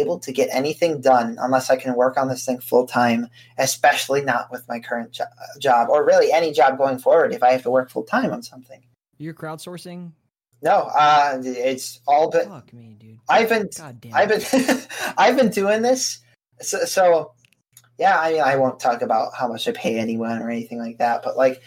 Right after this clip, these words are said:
Speaker 1: the people I have paid and the people who are working with me, who I've given money to,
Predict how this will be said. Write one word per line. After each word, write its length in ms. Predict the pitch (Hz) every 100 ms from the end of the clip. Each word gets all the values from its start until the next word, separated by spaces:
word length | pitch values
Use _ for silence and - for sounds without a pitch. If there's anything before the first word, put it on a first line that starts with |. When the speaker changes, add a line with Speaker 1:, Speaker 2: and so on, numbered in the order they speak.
| _
Speaker 1:
the 100 | -
people 260 | 175 226 214
I 120 | 196
have 320 | 160 160 175
paid 320 | - 160 156 156
and 240 | 147 131
the 60 | 123
people 340 | 139 135 131
who 160 | 135 123
are 100 | 120
working 320 | 123 127 127
with 140 | 123
me, 260 | 127 123 120
who 140 | 139
I've 180 | - 220
given 300 | - 123 120
money 220 | 120 123 127
to, 220 | 127 123